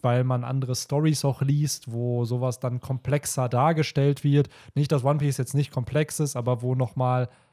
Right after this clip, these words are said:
s-, noch mehr Tiefe in, in so eine Thematik reingegangen wird, weil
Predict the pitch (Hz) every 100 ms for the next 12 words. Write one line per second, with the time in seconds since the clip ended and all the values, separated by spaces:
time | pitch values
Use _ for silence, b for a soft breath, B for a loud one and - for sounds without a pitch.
0 | b _ _ _ _ _ _ _ _ 151
1 | 120 120 - _ _ _ 185 156 139 -
2 | 139 127 - - 156 - 123 113 127 135
3 | 127 120 156 131 123 123 120 120 113 _
4 | - 127 120 120 120 120 127 120 113 110
5 | 104 110 - 117 120 113